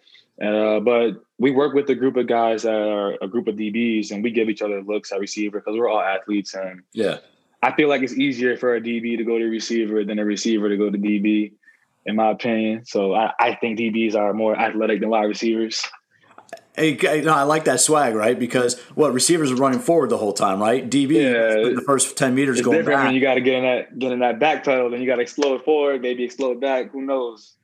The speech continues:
Speaker 1: 'Cause you gotta read off to him. You have to read off of him. So a receiver knows what he's doing. He knows the route.
Speaker 2: Yeah.
Speaker 1: D B just has to read and react.
Speaker 2: Now, is there, are there times when you've been matched up on a guy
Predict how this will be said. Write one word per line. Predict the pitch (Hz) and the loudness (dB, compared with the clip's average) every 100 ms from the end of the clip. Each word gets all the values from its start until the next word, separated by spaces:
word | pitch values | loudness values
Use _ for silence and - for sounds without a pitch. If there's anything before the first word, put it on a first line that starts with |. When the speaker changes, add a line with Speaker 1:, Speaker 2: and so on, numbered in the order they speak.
| _ - | _ -12
Speaker 1:
'Cause | 107 | -8
you | 123 | -2
gotta | 143 123 | 0 0
read | 123 131 | 0 -2
off | 120 | -2
to | 131 | -2
him. | 139 147 117 123 | -4 -4 -6 -4
You | 123 | -4
have | 120 | -2
to | |
read | 123 | -2
off | 120 117 | -2 -2
of | |
him. | 131 131 110 | -2 -2 -2
So | 117 113 107 - - - | -2 -2 -2 -8 -10 -4
a | |
receiver | 110 - 147 120 | -2 0 0 0
knows | 123 139 110 | 2 2 0
what | 117 | -2
he's | 120 | -2
doing. | 110 107 104 | -4 -4 -6
He | 131 | -2
knows | 127 131 | 0 0
the | 113 | 0
route. | 107 95 85 - _ _ - - | 0 0 -4 -10 _ _ -20 -4
Speaker 2:
Yeah. | 117 95 | 0 0
Speaker 1:
D | 113 | 0
B | 120 | 0
just | 110 117 | 0 0
has | 107 | 0
to | 107 | 0
read | 123 123 | 2 2
and | 120 | 2
react. | 120 110 95 - - _ _ _ _ - - | 2 0 -2 -10 -20 _ _ _ _ -20 -8
Speaker 2:
Now, | - 147 135 | 0 0 2
is | - 135 | 0 2
there, | 196 - | 2 2
are | 175 226 | 2 2
there | 208 | 0
times | 180 156 147 131 120 | 0 2 2 0 0
when | 127 | 0
you've | 151 | 0
been | 131 | 0
matched | 127 123 | 0 0
up | 139 - | 0 2
on | 117 107 | 0 0
a | |
guy | 98 104 104 98 | 0 2 2 -2